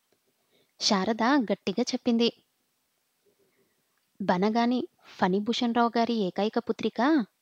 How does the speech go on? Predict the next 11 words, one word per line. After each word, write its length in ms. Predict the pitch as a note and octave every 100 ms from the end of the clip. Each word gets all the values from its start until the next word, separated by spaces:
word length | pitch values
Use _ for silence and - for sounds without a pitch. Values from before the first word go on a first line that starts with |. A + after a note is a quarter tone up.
| _ -
ఈనాటి 460 | A#3 G#3 F3+ F3+
నుంచి, 340 | A#3 A#3 - A#3 - _ _ _ _ _ _
ఈ 140 | A#3+ B3
క్షణం 420 | - G#3 G3 A#3
నుంచి. 320 | A#3+ A#3 A#3 C4 _ _ _ _ _ _ _ _ _ _
కేశవాని 640 | A3 G3+ - B3 B3 B3 -
శారదగా 520 | - F#3+ F#3+ G3+ A#3 A#3+
మారిపోతున్న 680 | A#3 A3+ A#3 A3+ A#3+ A3
నేను, 360 | G3 F#3 A3+ A#3 D4+ B3+ - _ A3+
నా 120 | A3+
ప్రాణేశ్వరుడు, 840 | - F#3 G3+ B3 B3+ B3 A#3